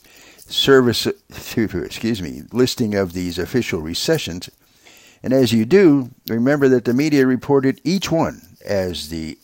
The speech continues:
end of economic life as we know it, and they're doing it again today. Uh, just look at your financial news feed of choice this morning, and you'll note they're essentially, again, recycling the same story as they have year in and year out.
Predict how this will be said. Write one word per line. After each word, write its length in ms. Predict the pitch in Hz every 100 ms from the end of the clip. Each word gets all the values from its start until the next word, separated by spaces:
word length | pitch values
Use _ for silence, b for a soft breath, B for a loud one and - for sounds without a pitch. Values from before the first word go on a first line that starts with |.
| -
end 340 | 170 180 135
of 180 | 90 85
economic 520 | 127 - 110 101 95
life 260 | 98 120 113
as 180 | 73 85
we 140 | 120
know 200 | 113 92
it, 120 | 62 - _ _
and 240 | 85 73 71
they're 180 | 69
doing 360 | 71 76 117 123
it 100 | 117
again 320 | 110 113 117
today. 380 | 104 113 - 82 - B B B B B -
Uh, 220 | 98 95
just 280 | 92 117 -
look 200 | 131 -
at 180 | 113 -
your 200 | 117 113
financial 500 | - 107 113 - 107
news 640 | 107 117 120 113 95 - - _
feed 300 | - 127 120
of 120 | 101 95
choice 340 | - 117 -
this 220 | 90 -
morning, 400 | 107 101 101 95
and 240 | 90 90 - _ b b b b -
you'll 160 | 110
note 280 | 117 117 107
they're 180 | 107 107
essentially, 600 | 98 - 131 120 101 104
again, 200 | 107 107
recycling 560 | 110 - 131 131 117
the 100 | 110
same 240 | 110 104 98
story 360 | - 143 90
as 160 | 90 101
they 160 | 92 90
have 360 | 101 98 92
year 260 | 80 90 101
in 140 | 110
and 160 | 107 107
year 140 | 117
out. 240 | 135 117